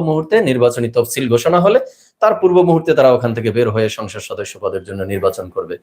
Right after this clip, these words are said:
আর তার আগে তারা তাদের দলকে সরকারের প্রশ্রয়ে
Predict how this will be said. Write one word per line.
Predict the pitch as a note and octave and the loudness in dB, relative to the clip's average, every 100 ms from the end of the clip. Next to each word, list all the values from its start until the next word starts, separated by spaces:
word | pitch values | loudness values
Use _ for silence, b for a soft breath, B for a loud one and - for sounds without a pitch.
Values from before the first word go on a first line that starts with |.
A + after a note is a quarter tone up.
| b b b | b b b
আর | F#2 - - - | -4 -6 -6 0
তার | D#3+ F3+ | 2 2
আগে | C#3+ C#3 A#3+ - b b - | 0 0 0 -2 b b -4
তারা | A#2+ B2 | 0 0
তাদের | - A#2+ B2 G2+ F2+ | 0 0 0 -2 0
দলকে | C#3+ F#3+ F#3+ A#3+ C4 B _ | 2 2 2 0 0 B _
সরকারের | - F3+ E3+ F3 E3 D#3+ - | -6 -2 0 2 2 2 0
প্রশ্রয়ে | C#3 C#3 - C#3+ | 0 0 0 2